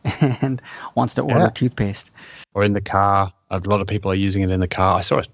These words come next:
Speaker 2: amazing stat yesterday, actually, that more people are shopping on Google Home than Alexa now, which is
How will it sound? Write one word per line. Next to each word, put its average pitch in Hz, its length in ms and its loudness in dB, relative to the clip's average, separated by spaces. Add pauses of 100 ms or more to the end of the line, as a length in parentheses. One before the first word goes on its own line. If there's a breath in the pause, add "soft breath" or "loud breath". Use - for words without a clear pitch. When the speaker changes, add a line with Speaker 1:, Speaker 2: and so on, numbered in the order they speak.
Speaker 2:
amazing 87 440 0
stat - 280 -4
yesterday, 85 360 -2
actually, 85 240 -4
that 87 160 -2
more 90 240 0
people 92 480 -4
are 82 80 -4 (120)
shopping 87 520 -2
on 85 160 2
Google 87 260 2
Home 87 380 2
than 85 140 2
Alexa 82 600 -2 (520 loud breath)
now, 78 320 -2
which 85 200 -2
is 78 240 -2